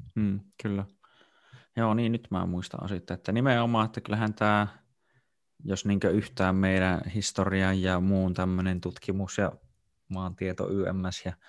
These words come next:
näin on niinkö perillä tai oikeassa, niin onhan tää aina ollut tää maapallo vähän niinkö tätä, tai niinkö, että se luonto on kyllä niinkö osannut huolehtia niin sanotusti itsestään hyvinkin,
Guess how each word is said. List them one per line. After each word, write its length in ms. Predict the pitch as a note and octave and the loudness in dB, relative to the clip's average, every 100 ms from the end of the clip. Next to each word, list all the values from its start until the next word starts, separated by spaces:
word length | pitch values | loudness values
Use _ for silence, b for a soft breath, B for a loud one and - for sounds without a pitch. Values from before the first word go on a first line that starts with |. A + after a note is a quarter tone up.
| b b b b - | b b b b -6
näin 300 | F#2 F#2 E2+ | -2 0 2
on 140 | F#2+ | 0
niinkö 180 | F2+ F2 | 0 -2
perillä 520 | - G#2 G2+ F#2 F2 - | 2 4 6 4 2 2
tai 160 | F#2 D#2+ | 0 4
oikeassa, 560 | G#2+ G2+ G2+ F2+ - | 6 6 4 2 0
niin 300 | F#2 F#2 F2 _ _ _ _ _ _ _ - | 0 2 0 _ _ _ _ _ _ _ -4
onhan 240 | F#2+ G2 | 2 4
tää 200 | F#2 G2 | 6 8
aina 320 | G#2+ A#2 G#2 F#2 | 10 10 8 6
ollut 240 | F#2+ - | 4 4
tää 180 | F#2+ F2+ | 4 6
maapallo 500 | F#2 F#2 F#2 F#2 F2+ | 6 4 4 2 4
vähän 220 | F#2 F#2 | 2 2
niinkö 180 | F2+ F2+ | 0 0
tätä, 360 | F2 F#2 F2 | -2 2 2
tai 180 | E2 F#2 | 4 4
niinkö, 160 | F2 F2+ | 4 0
että 160 | F2 - | -2 -6
se 240 | - F#2+ | -2 0
luonto 520 | F2 G2 A#2 A#2+ F#2 | 2 6 8 8 6
on 160 | G2+ A2 | 2 2
kyllä 200 | G#2+ G#2+ | 4 4
niinkö 240 | G2+ F#2 | 4 2
osannut 480 | E2+ G#2 G2 G2 - | 2 4 4 2 2
huolehtia 540 | A2+ A2+ G2 - F#2+ F#2+ | 4 6 4 0 -2 2
niin 200 | F#2+ F#2+ | 2 0
sanotusti 360 | F#2 G2 - - | -2 -4 -6 -8
itsestään 560 | G2 - G2 - F2+ | -8 -8 -6 -2 0
hyvinkin, 520 | G2+ G2 F#2+ E2+ E2+ | 2 2 2 0 -4